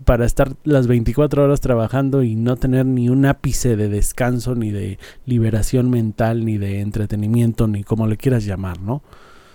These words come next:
Somos seres humanos y necesitamos liberarnos de vez en cuando. Yo te voy a decir una cosa, yo todos los días veo una hora de series de Netflix.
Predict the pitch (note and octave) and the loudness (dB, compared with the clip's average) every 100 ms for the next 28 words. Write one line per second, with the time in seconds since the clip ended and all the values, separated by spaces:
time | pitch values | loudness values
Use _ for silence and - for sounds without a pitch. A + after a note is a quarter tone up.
0 | - - - C4+ A#3+ B2 - F3+ E3+ - | -20 0 6 8 8 6 4 4 4 4
1 | C3 C#3+ D3 B2 G#2 - E3 D#3 D3 C3+ | 2 2 2 2 -2 -6 -2 0 2 2
2 | C#3+ A#2+ C3+ - D#3 D#3+ C3+ G2 G2 - | 2 0 0 2 4 4 2 -2 -4 -4
3 | C#3+ C#3 B2+ B2 C#3 B2+ B2 A2+ G#2+ A2+ | 0 2 2 4 2 2 0 0 -2 -2
4 | B2 C3 A#2+ - C3 B2 G2+ G2+ B2+ B2+ | -2 -4 -4 -2 0 0 -2 -8 -4 4
5 | A#3+ C#4 A#3 - - - - E3 E3+ F#3 | 8 8 4 -4 -20 -8 0 2 4 0
6 | F#3 F3 D3 D3 B2+ A#2+ C#3+ D#3 F3+ - | -2 -2 -4 -2 0 4 4 4 0 -10
7 | - - - - - A3 F3+ B2+ D3 F#3 | -20 -20 -20 -4 2 4 6 4 4 4
8 | A#2 A2+ - - - - - D3+ F3+ D#3 | 4 0 -4 -12 -18 -20 -10 2 6 6
9 | C#3+ C#3+ - F#3 F3+ D#3 F#3+ D3 A2+ A#2+ | 4 -2 -2 2 4 4 4 4 2 -2
10 | - - - - - C#3 B2 - D3+ D3 | -10 -16 -18 -20 -16 0 0 4 4 4
11 | C3+ D#3 F#3 - A2+ - - | 4 2 2 0 -4 -4 -16